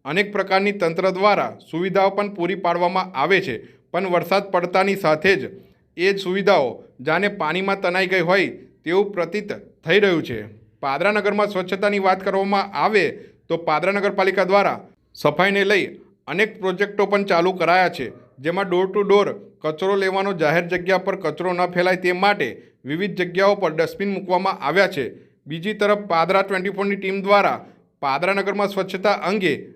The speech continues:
રિયાલિટી ચેક કરવામાં આવી તો જાણવા મળ્યું કે પાદરા નગરમાં ઠેર ઠેર ગંદકીના થર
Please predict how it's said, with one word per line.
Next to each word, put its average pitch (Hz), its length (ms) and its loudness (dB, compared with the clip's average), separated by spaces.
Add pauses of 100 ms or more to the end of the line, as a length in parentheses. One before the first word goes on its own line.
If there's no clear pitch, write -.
(140)
રિયાલિટી 208 640 0
ચેક 196 180 0
કરવામાં 190 540 -2
આવી 170 320 0 (280)
તો 170 140 -4
જાણવા 170 360 0
મળ્યું 202 320 0
કે 202 120 4 (480)
પાદરા 160 360 0
નગરમાં 196 360 0
ઠેર 185 180 2
ઠેર 196 260 2
ગંદકીના 165 520 -2
થર 190 200 -2